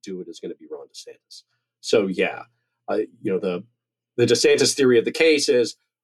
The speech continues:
once voters see him and they hear him and they look at his, his record,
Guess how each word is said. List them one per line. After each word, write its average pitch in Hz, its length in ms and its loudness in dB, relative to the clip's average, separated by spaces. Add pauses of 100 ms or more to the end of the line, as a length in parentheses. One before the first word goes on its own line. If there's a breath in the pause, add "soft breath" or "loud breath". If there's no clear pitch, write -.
(140)
once 156 340 0
voters 156 420 2
see 120 240 -8
him 95 200 -10 (120)
and 110 140 -12
they 110 100 -8
hear 139 340 -6
him 110 200 -20 (120)
and 113 140 -8
they 110 100 -4
look 131 240 -8
at 127 80 -4
his, 107 240 -6 (140)
his 107 160 -8
record, 139 480 -2